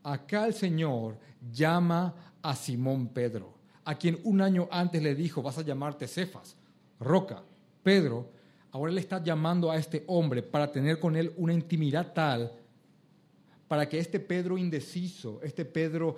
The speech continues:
impulsivo, termine siendo la roca, el líder de los apóstoles. Y si te lees de un tirón el Nuevo Testamento,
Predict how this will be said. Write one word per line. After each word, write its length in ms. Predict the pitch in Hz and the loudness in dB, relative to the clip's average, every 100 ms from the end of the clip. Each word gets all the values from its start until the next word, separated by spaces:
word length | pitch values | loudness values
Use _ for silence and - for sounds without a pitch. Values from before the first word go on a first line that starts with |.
| - | -4
impulsivo, 840 | 185 170 160 147 - 175 147 127 127 - - | 0 0 0 -4 -2 0 0 -2 -6 -16 -2
termine 480 | 165 143 165 170 156 | 0 4 4 2 0
siendo 500 | - 165 156 127 127 | 0 0 2 0 2
la 180 | 139 | 0
roca, 500 | 123 135 139 139 98 - | 0 0 -2 -2 -10 -4
el 320 | 165 143 147 | 0 0 2
líder 540 | 196 214 196 208 202 - - - | 2 2 2 0 -2 -8 -16 -2
de 160 | 165 | 0
los 240 | 160 156 - | 2 0 -2
apóstoles. 680 | 131 151 147 - 110 98 - - | -4 0 0 -2 -10 -12 -12 0
Y 120 | 185 | 2
si 160 | 202 | 4
te 220 | - - 175 | 2 2 4
lees 260 | 180 233 | 4 4
de 80 | 220 | 4
un 220 | 214 208 | 4 2
tirón 560 | 185 160 175 151 127 - - _ _ _ _ _ _ - | 4 6 6 4 -2 -10 -20 _ _ _ _ _ _ -6
el 200 | 156 131 | -6 -4
Nuevo 140 | 180 | -4
Testamento, 600 | 196 190 151 135 135 131 | -6 -4 -4 -4 -4 -8